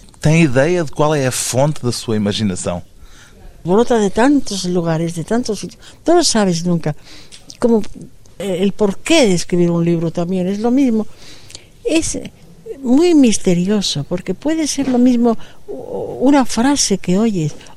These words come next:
Speaker 2: o, o una persona determinada que ves que es como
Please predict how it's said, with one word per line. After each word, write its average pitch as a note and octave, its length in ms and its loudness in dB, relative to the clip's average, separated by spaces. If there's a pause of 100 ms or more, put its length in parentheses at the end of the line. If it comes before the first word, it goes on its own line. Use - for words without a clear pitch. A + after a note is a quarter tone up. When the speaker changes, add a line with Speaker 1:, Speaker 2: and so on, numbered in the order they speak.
Speaker 2:
o, G3+ 100 2
o G#3 200 0
una D4 220 2
persona C4+ 540 0
determinada G#3+ 640 0
que G#3 140 -2
ves A#3 200 0 (400)
que A3 280 2
es - 160 0
como G#3+ 320 0